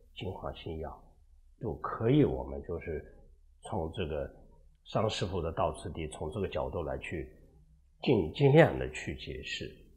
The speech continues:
大家都去，也如何去我日常生活当中如何去使用、实修、实践，大概就知道了。这个是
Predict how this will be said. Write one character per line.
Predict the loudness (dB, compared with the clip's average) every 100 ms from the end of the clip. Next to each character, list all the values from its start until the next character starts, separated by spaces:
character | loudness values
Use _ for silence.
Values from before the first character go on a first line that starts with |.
| _
大 | -2 0
家 | -2
都 | -6
去， | -8 -6 -6 -8 -16 -10
也 | -6 -6
如 | -4 0 0
何 | -2 -8
去 | -8 -8
我 | -6 -6 -10 -14 -20 -20 -20 -8
日 | -6
常 | -4 -4
生 | -2 -2
活 | -2
当 | -2 -2
中 | -2 -4 -6 -10 -20 -18
如 | -4 -4
何 | -2 -6
去 | -4
使 | -4 -4 -4
用、 | -2 -4 -8 -16 -12
实 | -6 -4
修、 | -2 -2 -2 -6 -10
实 | -8 -6
践， | -4 -4 -4 -14 -20 -20 -20 -4
大 | -2
概 | 0 -2
就 | -4 -8
知 | -8 -10
道 | -10 -12
了。 | -8
这 | -4
个 | -4
是 | -4